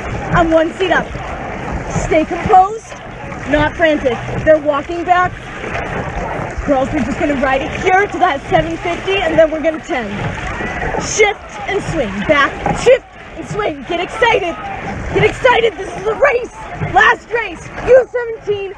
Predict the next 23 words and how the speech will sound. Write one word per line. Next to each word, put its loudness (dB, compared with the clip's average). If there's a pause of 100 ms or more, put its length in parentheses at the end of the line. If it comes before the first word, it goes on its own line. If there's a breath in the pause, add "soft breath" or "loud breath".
(240)
All 4
out. 2 (960)
All 6
out. 0 (540)
Stern 4
deck. 2 (1800)
All 0
right, 2
girls, -2
we 0
gotta 4
want 0
it 0
more. 2 (380)
We 2
gotta 4
want 6
it -12 (260)
more. 2 (720)
Push 6
the -4
blades -2
back 2